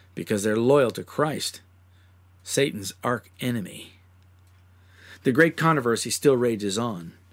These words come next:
Yes, the end is clear. The result of the war is already determined, but it remains for you to decide which side you're on. If you're on Christ's side, then all the agencies of evil are arrayed against you,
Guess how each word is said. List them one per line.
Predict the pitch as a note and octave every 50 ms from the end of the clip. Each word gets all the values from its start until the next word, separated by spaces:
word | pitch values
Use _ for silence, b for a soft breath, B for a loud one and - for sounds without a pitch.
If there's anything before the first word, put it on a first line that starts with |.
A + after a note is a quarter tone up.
| b b b b
Yes, | b B2+ C#3 D#3 D3+ -
the | C3 A#2+ C3
end | C#3+ C#3+ B2
is | G2+ -
clear. | - - - - C#3+ B2 F2+ D2+ C#2 - - B B B B B B B
The | - B2
result | B2+ A#2+ G#2+ A#2+ D3+ E3+ F#3+ G3+ F#3 -
of | - C#3+ B2 A#2
the | B2+ A2+
war | A2+ B2+ D3 D#3+ E3 D#3+ D3
is | C3 A#2+
already | C3 C3 B2+ A#2+ B2+ D3+ E3 F3+ F3
determined, | D#3 D#3 D3 - C#3+ D3 D3+ D#3 A#2 F#2+ F#2 F2+ - B B B B B B B
but | - D3
it | D#3+ E3+
remains | D#3+ D3 C#3 C#3+ D#3 E3+ F#3+ G#3 G#3+ G#3+ G#3+ F#3+
for | - - - B2+
you | A#2 A#2 C3+ D#3+ F3+ F#3+ F3+
to | E3+ D#3
decide | - C#3+ A#2+ - - D3+ D3+ D#3 D#3+ E3 C#3+
which | A#2+ C#3+ D3+ - -
side | - - B2+ C3 C#3+ C#3+ C3
you're | A#2+ B2 C3+ C#3+
on. | B2+ G#2+ F#2+ F#2+ F#2 F#2 G2 - - - _ _ _ _ _ b b b b b b b b b
If | B2 G#2
you're | B2+ D3+ E3
on | E3+ E3+ D3+
Christ's | - - E3 G3 A#3 G#3+ - -
side, | A#2+ G2 G2+ A#2 C#3+ C#3+
then | C#3+ C#3 C#3
all | C#3 C#3+ D#3 E3+ F#3 G3 G3+
the | F#3+ F#3 F3+
agencies | F3 F#3+ F3+ G3+ F#3 D#3 F3 F3 D3
of | D3 D3
evil | - F#3+ G#3 A3 G3+ D3 B2+ B2+
are | B2+ C#3 C#3 C3+
arrayed | C3+ C#3+ E3 F#3 F3
against | D#3 C#3 D#3+ F3+ G#3 G#3 - - -
you, | F2 B1 C2+ -